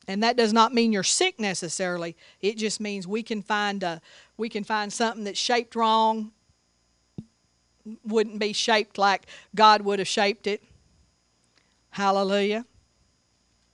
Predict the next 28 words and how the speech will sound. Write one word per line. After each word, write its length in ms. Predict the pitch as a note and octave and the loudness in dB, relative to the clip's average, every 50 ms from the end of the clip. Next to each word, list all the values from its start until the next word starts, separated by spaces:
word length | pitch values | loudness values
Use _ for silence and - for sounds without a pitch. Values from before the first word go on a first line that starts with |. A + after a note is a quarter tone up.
| _ _ _ _ _ _ _ _ _ _ - | _ _ _ _ _ _ _ _ _ _ 0
Passed 260 | A3 A#3 A3 - - | 2 2 2 2 0
down 400 | A#3 A3 G#3+ G#3+ G#3+ A3 G#3+ - _ | 0 2 2 2 2 2 -2 -4 _
or 100 | - F#3+ | -2 -2
whatever. 480 | F3+ G#3 G#3 G3+ G3+ F#3+ E3+ G3 F3+ - _ _ _ - - - - _ | 2 2 4 4 4 2 0 -2 -8 -14 _ _ _ -20 -20 -20 -8 _
Y'all 140 | G3+ F#3 F#3 | 0 2 2
are 80 | F#3+ | 2
looking 280 | F#3 F3+ F3 - F#3 F3 | 0 0 -2 -4 -6 -8
at 140 | E3 E3 - | -8 -8 -8
me 100 | D#3 D#3+ | -10 -12
like, 240 | D3+ D#3 D#3+ - - _ _ _ _ _ | -12 -12 -14 -18 -20 _ _ _ _ _
"No, 320 | A#3+ F3+ F#3 F#3+ F3+ F3 F3 | -8 -6 -6 -6 -6 -8 -10
my, 300 | D#3+ E3 F#3 G3+ G3 F3+ F3+ G3 A3 A#3 | -12 -12 -12 -10 -10 -10 -10 -8 -8 -8
I 20 | A#3+ | -8
don't 180 | G#3 F#3+ E3+ | -10 -12 -14
have, 240 | - E3+ D#3+ D#3+ - - - - - - _ - | -16 -16 -16 -16 -18 -20 -20 -20 -20 -18 _ -8
uh, 80 | F3 | -6
my 160 | F3 F3+ - - - | -4 -4 -4 -2 2
toes 240 | G4 C4+ B3 A#3 | 4 4 6 6
aren't 200 | A3 G#3 G3 F3+ | 4 4 2 2
growed 200 | F#3 G3 G3 F#3+ | 2 0 0 0
together." 400 | F#3+ F3+ F#3 G3 G3+ G#3+ B3 D4 - - | -2 -2 0 2 2 2 2 0 -4 -8
<laughs> 200 | - - - - | -16 -10 0 4
No. 160 | C#4 - - - - G#4+ G#4+ - - - A4 - - - - - - _ _ _ _ _ - - | 6 6 6 8 8 8 8 10 10 8 8 8 6 2 -8 -8 -8 _ _ _ _ _ -6 0
<laughs> 140 | A#3+ A#3+ A#3 - _ - C4 - _ - D4+ A3+ - _ _ - A#4+ A4+ - - - | 0 0 0 0 _ 0 0 0 _ -2 -4 -4 -4 _ _ -10 -8 -8 -10 -2 2
Okay. 520 | A#3+ A3+ - - A#3 A3+ - G#3 G3 - - - _ _ _ - - | 4 4 4 4 0 -6 -8 -10 -12 -12 -14 -14 _ _ _ -10 -8
Thank 240 | A3 - - - | -8 -8 -8 -10
you, 80 | A#3 A#3 | -14 -14
Jesus. 600 | - - - A#3+ - - - - - - - - | -12 -10 -8 -8 -8 -10 -12 -14 -12 -14 -14 -14